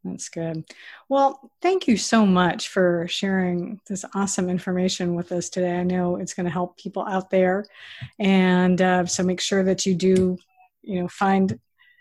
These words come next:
Marsha. And, uh, if you are alone, um, even if you're alone, like, right now, just, uh,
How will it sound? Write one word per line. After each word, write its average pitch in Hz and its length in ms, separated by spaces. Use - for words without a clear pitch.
Marsha. 233 560
And, 202 480
uh, 190 280
if 190 200
you 214 160
are 196 460
alone, 202 880
um, 190 540
even 254 240
if 302 140
you're 240 160
alone, 220 340
like, 196 200
right 202 200
now, 196 420
just, - 400
uh, 143 120